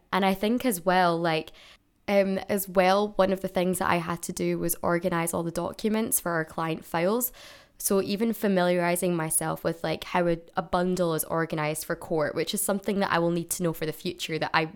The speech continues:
would never have had the insight into through my degree, was really, really interesting. And as well, this was the first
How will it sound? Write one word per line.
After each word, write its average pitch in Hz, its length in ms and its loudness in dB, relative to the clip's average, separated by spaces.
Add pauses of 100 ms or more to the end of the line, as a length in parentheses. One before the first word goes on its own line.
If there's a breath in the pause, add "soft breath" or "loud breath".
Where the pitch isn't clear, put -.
(180)
would 185 300 -2
never 185 340 2
have 175 160 -2
had 165 220 -2
the - 100 -4
insight 165 320 0
into 160 260 -2
through 165 180 -4
my 156 120 -2
degree, 175 500 -4 (280 loud breath)
was 185 180 0
really, 170 260 -2
really 165 220 -2
interesting. 240 840 0 (500 loud breath)
And 190 100 4
as 185 140 4
well, 185 220 6
this 185 340 0
was 190 340 2
the - 120 -4
first - 580 -2